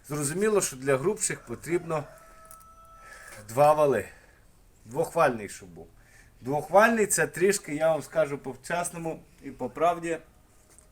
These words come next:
він трішки затратний, матеріально затратний, і по роботі затратний, і це все потрібно стягнути. Ну, ну, побачимо, поки я попрацюю цим. Поки я попрацюю цим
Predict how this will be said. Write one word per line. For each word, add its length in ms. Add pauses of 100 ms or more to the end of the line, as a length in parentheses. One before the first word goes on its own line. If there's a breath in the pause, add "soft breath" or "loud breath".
(100)
він 120
трішки 360
затратний, 600
матеріально 680
затратний, 680 (340 soft breath)
і 100
по 160
роботі 460
затратний, 680
і 40
це 160
все 240
потрібно 460
стягнути. 520
Ну, 240 (640 soft breath)
ну, 140
побачимо, 540
поки 300
я 100
попрацюю 680
цим. 320 (180)
Поки 220
я 200
попрацюю 640
цим 340